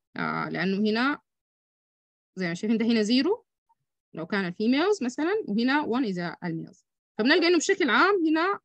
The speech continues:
ال، ال frequencies هنا أعلى،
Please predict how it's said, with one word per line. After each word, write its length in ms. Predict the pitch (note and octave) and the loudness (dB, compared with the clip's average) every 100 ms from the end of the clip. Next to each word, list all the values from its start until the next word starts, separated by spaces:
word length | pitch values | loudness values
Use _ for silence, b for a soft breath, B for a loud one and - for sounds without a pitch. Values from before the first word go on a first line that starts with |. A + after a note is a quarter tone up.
| _ _ | _ _
ال، 300 | - F#3+ F#3 | -6 -4 -2
ال 340 | F3 F3 E3+ F3 | -2 -2 -4 -4
frequencies 600 | C4+ C#4 A#3 G#3+ F#3 F#3 | -4 -2 -2 -4 -4 -2
هنا 120 | A3 | 0
أعلى، 560 | F#3+ - G#3 A3 B3+ | -2 -4 0 2 2